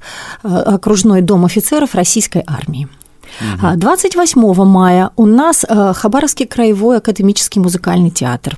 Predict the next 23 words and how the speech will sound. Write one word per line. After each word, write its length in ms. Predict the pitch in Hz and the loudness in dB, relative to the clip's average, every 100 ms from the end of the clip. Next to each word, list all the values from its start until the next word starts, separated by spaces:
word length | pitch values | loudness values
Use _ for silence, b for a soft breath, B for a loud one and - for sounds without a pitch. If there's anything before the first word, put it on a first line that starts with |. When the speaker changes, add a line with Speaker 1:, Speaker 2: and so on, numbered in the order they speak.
| - - | -10 -2
Speaker 1:
Там 240 | 262 311 | 0 2
будет 260 | 254 247 - | 0 0 -2
проходить 460 | 233 233 220 269 | -2 0 0 0
сольный 460 | - 226 240 277 269 | 0 0 2 4 2
концерт 720 | 240 220 - - 240 247 - B B B B | 2 0 0 0 0 -2 -6 B B B B
оркестра 520 | 175 170 240 - 233 | -4 -2 -2 -2 -2
штаба 380 | - - 226 214 | -2 -2 0 2
Министерства 640 | 196 180 - 202 - 196 | 4 2 0 -2 -2 0
обороны 360 | 170 165 180 180 | 0 2 2 2
Российской 400 | 151 - - - | 0 -4 -6 -6
Федерации, 540 | - 156 190 214 - | -4 -4 -4 -4 -4
город 320 | 214 165 196 160 | -4 -2 -2 -2
Москва. 480 | 147 - - - - _ - B B B B | -4 -6 -10 -14 -14 _ -20 B B B B
И 80 | 262 | 2
уже 180 | 294 320 | 2 2
с 60 | |
двадцать 380 | 285 392 381 277 | 0 0 0 0
девятого 440 | 285 302 285 240 | 2 2 0 0
тридцатого 680 | 240 254 - 185 160 185 185 | 2 2 2 0 0 0 2
мая 420 | 190 165 139 220 | 4 4 2 2
мы 300 | 262 277 339 | 4 4 2
перемещаемся 1040 | 233 214 202 196 - 226 196 180 - 190 180 | 2 2 2 2 0 0 2 0 -2 0 0
на, 480 | 185 196 185 175 | 2 2 2 0